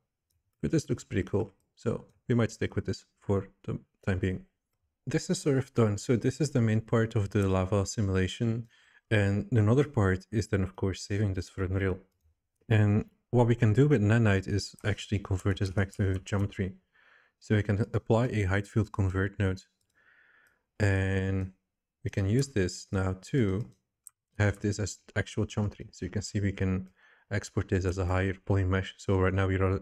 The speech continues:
around probably a million, uh, but we can have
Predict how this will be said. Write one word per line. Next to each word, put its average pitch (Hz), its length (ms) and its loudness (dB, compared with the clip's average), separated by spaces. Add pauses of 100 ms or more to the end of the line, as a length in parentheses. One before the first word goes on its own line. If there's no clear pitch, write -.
around 95 540 -2
probably 92 300 0
a 90 40 -2
million, 101 480 0 (560)
uh, 92 180 2
but 92 180 0
we 98 100 0
can 95 180 0
have 92 280 0